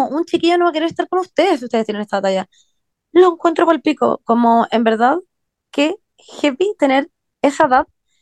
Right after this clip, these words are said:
y no preguntarte como, "Oh, soy una persona de mierda".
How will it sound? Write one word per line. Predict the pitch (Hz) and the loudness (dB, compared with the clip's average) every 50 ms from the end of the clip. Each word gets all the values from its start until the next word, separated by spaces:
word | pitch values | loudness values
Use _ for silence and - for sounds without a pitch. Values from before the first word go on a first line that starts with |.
| _ _ _ | _ _ _
y | 240 240 | -4 -2
no | 247 254 277 | -2 -2 -4
preguntarte | 269 294 311 294 285 - - 262 269 - _ 311 302 | -2 -2 -2 -2 -2 -2 -2 -4 -4 -2 _ -8 -6
como, | - - 294 285 277 277 269 269 262 262 262 262 254 254 254 247 - _ _ _ _ _ | -4 -4 -4 -2 -2 -2 -2 -2 -2 -2 -2 -2 -4 -4 -6 -8 -10 _ _ _ _ _
"Oh, | - 320 381 381 349 | -2 0 0 0 0
soy | - 311 | -2 -2
una | 311 311 | -2 -2
persona | 302 240 - 302 294 | -2 -2 -2 -2 -2
de | 285 | 0
mierda". | 262 233 214 208 185 | -2 -2 -4 -6 -10